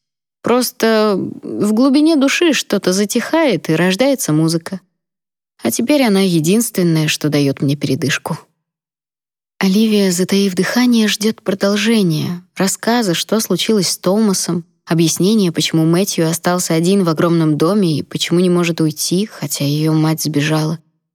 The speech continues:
Как вышло, что он проводит ночи привязанным к кровати, взывая о помощи. Но кузен больше ничего не говорит. Миг откровенности прошел.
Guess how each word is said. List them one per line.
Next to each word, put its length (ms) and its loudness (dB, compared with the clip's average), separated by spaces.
Как 220 -2
вышло, 280 2
что 220 -4
он 160 2
проводит 460 0
ночи 340 0
привязанным 680 0
к 60 -10
кровати, 600 -2
взывая 580 -2
о 20 -6
помощи. 560 -6
Но 160 2
кузен 400 2
больше 260 -2
ничего 300 0
не 120 2
говорит. 520 -4
Миг 380 0
откровенности 960 -2
прошел. 500 -8